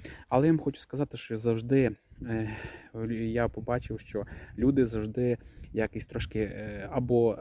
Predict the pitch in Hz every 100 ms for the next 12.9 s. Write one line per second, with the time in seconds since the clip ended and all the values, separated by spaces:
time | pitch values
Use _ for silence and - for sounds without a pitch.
0 | 123 117 - - 117 113 110 113 - -
1 | 107 196 160 - 117 - 107 113 135 143
2 | 139 117 123 139 139 135 120 - 117 120
3 | - 113 - - 170 190 170 - - -
4 | - - 107 117 113 175 - 135 120 104
5 | - - - - - 98 - - - 120
6 | 113 131 165 - 110 107 - 120 113 -
7 | - - - - _ - - - - -
8 | - - - - - - - - 147 135
9 | 95 - - - - - - 107 107 107
10 | 123 202 202 147 151 165 147 - 117 -
11 | - - 123 - 120 110 - 113 - 113
12 | 113 117 110 104 101 98 101 113 135